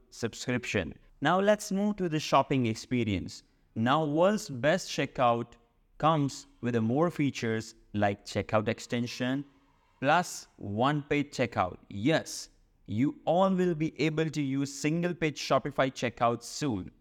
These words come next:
That's why it's world's best checkout. So here is the conclusion. The Shopify Summer Edition twenty twenty-three is brimming with the features to elevate every fact of your e-commerce journey. But as always,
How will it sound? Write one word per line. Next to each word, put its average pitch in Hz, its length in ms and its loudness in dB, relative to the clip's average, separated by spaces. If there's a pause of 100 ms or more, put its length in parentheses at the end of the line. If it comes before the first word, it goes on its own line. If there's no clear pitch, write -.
(140)
That's 117 420 0
why 151 300 0
it's 123 260 -6
world's 120 560 -2
best 120 460 0
checkout. 101 480 0 (300)
So 269 240 2
here 233 320 2
is 202 140 0
the 180 100 -4
conclusion. 143 680 -2 (380)
The 135 80 -2
Shopify 160 720 0
Summer 156 360 2
Edition 135 560 0
twenty 175 300 0
twenty-three 139 640 0 (220)
is 117 260 -2
brimming 180 540 2
with 156 180 0
the 135 80 -2
features 147 600 -2
to - 260 -4
elevate 175 480 0 (160)
every 165 380 0
fact 113 420 -4 (260)
of 127 220 0
your 123 180 0 (100)
e-commerce 147 600 0
journey. 104 460 -2 (280)
But 110 360 0
as 151 260 0
always, 120 520 0